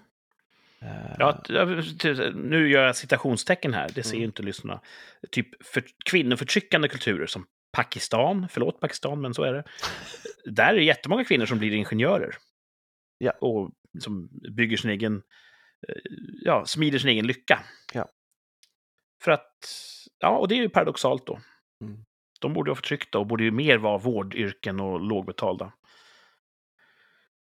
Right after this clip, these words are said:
Speaker 2: Ehm,
Speaker 1: Precis.
Speaker 2: ja.
Speaker 1: Så vilket land? Jag vet inte. Alltså Dan-, alltså som inte har trillat ner. Jag vet inte hur det, jag tror att, jag tror att de länder som går bäst är de som...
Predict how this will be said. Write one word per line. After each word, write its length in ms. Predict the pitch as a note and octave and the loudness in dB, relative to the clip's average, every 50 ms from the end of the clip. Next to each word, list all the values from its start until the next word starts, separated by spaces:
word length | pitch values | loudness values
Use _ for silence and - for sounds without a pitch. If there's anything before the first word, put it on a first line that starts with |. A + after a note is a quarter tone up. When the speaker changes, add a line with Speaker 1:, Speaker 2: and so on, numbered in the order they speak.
| _ _ - | _ _ -10
Speaker 2:
Ehm, 440 | C3+ C3 B2+ B2+ B2 B2 B2 A#2+ | -8 -6 -6 -6 -6 -6 -6 -6
Speaker 1:
Precis. 540 | A#2 A#2 A#2 A#2+ - - - - - - - - _ _ _ _ _ _ _ _ - | -8 -8 -8 -10 -10 -12 -14 -18 -18 -18 -20 -20 _ _ _ _ _ _ _ _ -6
Speaker 2:
ja. 280 | F#2+ G2 F#2+ G#2 B2+ - _ _ _ _ _ _ - - - - - - | -4 -4 -4 -6 -8 -10 _ _ _ _ _ _ -16 -14 -14 -14 -14 -14
Speaker 1:
Så 180 | - - - E3+ | -14 -8 -6 -4
vilket 340 | G3 G3+ - G3 - - - | -4 -4 -6 -8 -8 -6 -6
land? 180 | - - - - | -6 -6 -6 -6
Jag 80 | D3 E3 | -6 -4
vet 240 | D#3 - - - | -4 -6 -6 -8
inte. 140 | - - - | -8 -8 -6
Alltså 180 | D#3+ E3+ - G3+ | -6 -6 -6 -10
Dan-, 440 | F3 E3+ - E3 F#3 F#3+ F#3 F3+ - | -6 -4 -4 -4 -4 -4 -8 -8 -8
alltså 280 | F#3 F#3 F3+ F#3 F3+ E3+ | -8 -8 -8 -8 -10 -8
som 140 | - F3 - | -10 -10 -10
inte 360 | - G3+ G3+ F3 D#3 D#3 - | -12 -12 -10 -10 -10 -10 -10
har 40 | G3+ | -10
trillat 280 | - - F#3+ F3 - - | -8 -8 -8 -8 -8 -8
ner. 120 | - - | -8 -8
Jag 80 | - - | -6 -6
vet 180 | - G3+ - | -8 -8 -12
inte 160 | - - - F#3 | -14 -12 -10 -8
hur 80 | F#3 | -8
det, 220 | F#3 F3+ E3+ D#3+ C#3+ - | -6 -6 -8 -8 -8 -8
jag 100 | F3+ - | -8 -4
tror 140 | - A#3+ G#3+ | -2 -2 -2
att, 240 | - - - - - - - | -2 -6 -14 -18 -16 -12 -10
jag 100 | - - | -6 -2
tror 120 | - A#3+ | -2 -2
att 60 | - | 0
de 160 | - D#3 A#3+ B3 | -2 -2 0 0
länder 180 | A3 D#3+ D3+ | 0 0 -2
som 200 | - - D3+ C#3 | -2 -2 -4 -2
går 100 | C#3 D3 | -2 -4
bäst 440 | B2 G#2+ D#3 F3+ A3 - - - - | -2 0 0 0 0 0 -4 -6 -4
är 60 | C3+ | -2
de 180 | C3 C#3 C3 C3 | 0 0 0 -2
som... 300 | - - C3 C3 C3 | -2 -2 -2 -2 -2